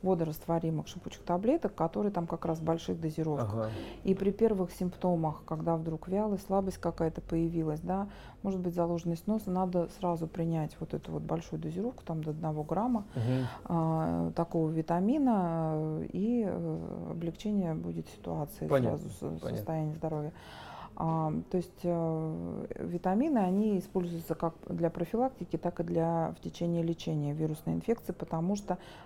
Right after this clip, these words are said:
Speaker 1: они помогают, э, выработать вот этот собственный интерферон, который будет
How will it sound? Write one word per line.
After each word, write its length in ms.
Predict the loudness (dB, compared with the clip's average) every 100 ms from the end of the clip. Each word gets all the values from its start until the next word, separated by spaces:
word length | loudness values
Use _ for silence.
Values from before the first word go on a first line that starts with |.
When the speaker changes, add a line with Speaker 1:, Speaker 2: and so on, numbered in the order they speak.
| -2
Speaker 1:
они 240 | 2 2
помогают, 720 | 2 0 0 4 4 4 2 0
э, 200 | -2 0
выработать 580 | 0 0 0 -2 -4 -4
вот 160 | -4 -4
этот 200 | -6 -6
собственный 360 | -6 -4 -2 -2
интерферон, 520 | -2 -2 0 2 2
который 360 | 0 -2 0 0
будет 300 | 0 -2